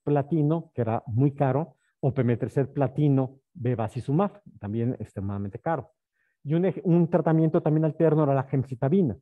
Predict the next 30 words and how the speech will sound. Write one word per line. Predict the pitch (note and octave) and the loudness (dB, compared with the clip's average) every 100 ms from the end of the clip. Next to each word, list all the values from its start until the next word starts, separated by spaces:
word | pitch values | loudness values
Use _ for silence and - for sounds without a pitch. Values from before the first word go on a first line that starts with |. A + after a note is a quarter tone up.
| _ _ _ _ _ _ | _ _ _ _ _ _
que | B2+ | -4
también | A#2+ B2+ C#3+ C#3+ - | -2 2 0 0 -6
era | A#2+ B2 A#2+ - | -4 -2 -4 -8
un | C#3 B2 | -2 0
medicamento | B2+ A2+ A2 A2+ B2+ B2 - _ | 0 -2 -2 -2 -2 -4 -6 _
que | - G#2+ | -10 -8
antes | A2+ A#2+ G2+ _ | -8 -10 -14 _
teníamos | - G#2+ - | -12 -12 -10
de | A2 | -10
alto | G2+ | -8
costo. | - F#3 F#3+ - _ _ _ _ _ | -2 -2 -2 -20 _ _ _ _ _
Lo | D3+ C#3 | -2 2
que | D#3 | 0
hicimos, | - G#3 F3+ F#3 - - | 4 6 6 4 -2 -6
dar | C3+ C#3+ | 0 4
una | D3 | 4
infusión | C#3+ C#3 B2 D#3+ D3 | 2 0 -4 -2 0
continua | D#3+ C#3+ D#3+ D3 C#3+ | -2 0 2 2 2
para | - A#2+ | 0 -2
saturar | - A#2+ B2+ B2 C3 | -4 -4 0 2 2
los | C3+ | 0
mecanismos | B2 A2 A2+ B2 C3+ A2 | -2 -2 -2 0 -2 -2
de, | |
de, | B2+ A#2 C3 - | -2 0 0 0
de, | B2+ B2 | -4 -8
de | - A2+ A#2+ | -8 -4 -2
metabolismo | A2+ A2+ A2 A2+ A#2+ C#3+ C3 B2+ | -2 -4 -2 -2 0 -2 -2 -4
a | - | -4
nivel | A2 A2 B2 | -4 -2 -2
celular. | - C#3+ D3+ C3+ C#3 | -2 0 2 2 -2